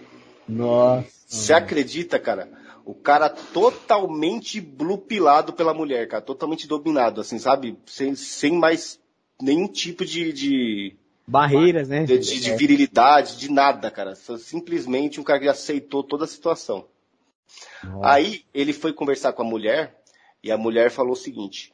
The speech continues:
Speaker 2: já começou a meter o louco, falou assim, "Não, esse maluco aí, ele me batia, que não sei o quê, eu separei dele, que não sei o quê, não sei o quê."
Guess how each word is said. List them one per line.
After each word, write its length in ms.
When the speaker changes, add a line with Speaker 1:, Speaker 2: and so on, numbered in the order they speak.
Speaker 2:
já 120
começou 340
a 60
meter 240
o 40
louco, 220
falou 140
assim, 120
"Não, 200
esse 160
maluco 380
aí, 200
ele 160
me 100
batia, 640
que 120
não 80
sei 160
o 40
quê, 160
eu 100
separei 500
dele, 300
que 100
não 80
sei 180
o 60
quê, 260
não 80
sei 140
o 40
quê." 320